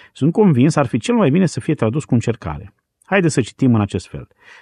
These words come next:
„Nu ne conduce pe noi în încercare, în testare.” Acum aș dori aici să vă ofer un gând. Ori de câte ori este o încercare legitimă sau o testare, există posibilitatea să treci sau să ce?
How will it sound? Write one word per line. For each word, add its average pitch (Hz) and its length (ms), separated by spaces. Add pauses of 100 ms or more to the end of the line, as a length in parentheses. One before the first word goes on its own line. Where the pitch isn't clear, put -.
„Nu 185 120
ne 247 100
conduce 139 400
pe 120 120
noi 113 200
în 107 60
încercare, 85 640
în 80 100
testare.” - 600 (920)
Acum 247 180
aș 196 100
dori 127 340
aici 110 320
să - 180
vă 120 180
ofer 117 260
un 107 160
gând. 78 380 (200)
Ori 208 160
de 226 100
câte 156 200
ori 160 120
este 143 160
o 127 40
încercare 120 440
legitimă 90 580
sau 123 160
o 135 40
testare, 90 520 (680)
există 123 380
posibilitatea 135 680
să 110 400
treci 78 380
sau - 340
să 104 140
ce? 143 280